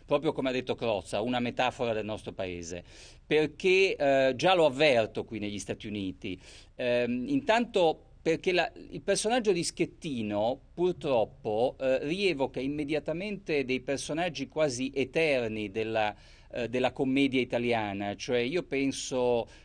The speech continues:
a, a certi personaggi che Alberto Sordi ha incarnato per anni e anni della sua carriera cinematografica, il vigliacco, l'opportunista, il voltagabbana, ehm, e ricordo, se non vado errato, quel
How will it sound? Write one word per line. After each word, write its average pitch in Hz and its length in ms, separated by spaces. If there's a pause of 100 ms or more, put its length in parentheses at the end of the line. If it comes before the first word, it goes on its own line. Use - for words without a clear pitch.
(120)
a, 123 560
a 131 80
certi 160 300
personaggi 143 520
che 139 100
Alberto 135 440
Sordi 143 460
ha 123 40
incarnato 127 800
per 117 180
anni 131 300
e - 20
anni 127 260
della 120 180
sua 120 160
carriera 120 340
cinematografica, 117 1000
il 117 100
vigliacco, 123 640
l'opportunista, 120 960
il 117 100
voltagabbana, 117 1080 (320)
ehm, 117 800
e 147 320 (720)
ricordo, 147 760 (680)
se - 140
non 156 140
vado 175 220
errato, 165 560
quel 139 320